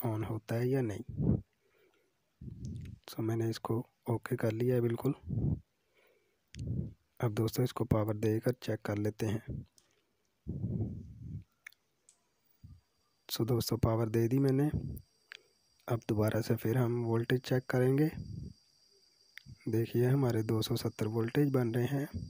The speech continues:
सो हमारी वन टेन की supply भी बन रही है, इसका मतलब टीवी हमारा ओके हो चुका है।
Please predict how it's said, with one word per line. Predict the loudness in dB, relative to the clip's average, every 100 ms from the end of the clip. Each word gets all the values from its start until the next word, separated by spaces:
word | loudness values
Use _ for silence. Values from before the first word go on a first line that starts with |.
| -6 -6 -6 _ _ _ _ _ _ _ _ _ _ _ -20 -20 -20 -20 -20 _ _ _ -16
सो | -4 0
हमारी | 2 4 2
वन | 2 0
टेन | -2 -4
की | -4
supply | -4 0 0 2
भी | 2
बन | 4 4 4
रही | 4
है, | 4 2 -2 -4 -6 -10 _ _ -20 -20 -20 _
इसका | -12 -2 0
मतलब | 2 0 0
टीवी | 0 2 4
हमारा | 2 2 2
ओके | 0 4 4
हो | 6
चुका | 4 2 4
है। | 4